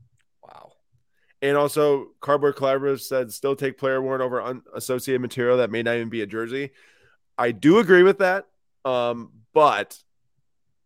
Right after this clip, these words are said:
Speaker 2: the fact that this is a very expensive card, you can find a lot of good cards for eight thousand dollars.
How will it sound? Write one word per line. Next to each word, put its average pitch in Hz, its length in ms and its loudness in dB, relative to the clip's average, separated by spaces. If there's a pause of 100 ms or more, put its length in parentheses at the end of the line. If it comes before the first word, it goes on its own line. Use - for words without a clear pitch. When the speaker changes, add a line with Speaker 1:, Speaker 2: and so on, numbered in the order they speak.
(260)
Speaker 2:
the 127 180 -4
fact 139 360 -2
that 139 140 -6
this 131 180 -6
is 123 100 -10
a 117 80 -6
very 110 440 -4
expensive 113 480 -8
card, 113 340 -4 (880)
you 135 180 -8
can 147 160 -6
find 131 240 -4
a 113 60 -4
lot 107 240 -4
of 107 60 -8
good 104 180 -10
cards 98 300 -8
for 95 120 -10
eight 104 160 -8
thousand 139 400 -6
dollars. - 800 -16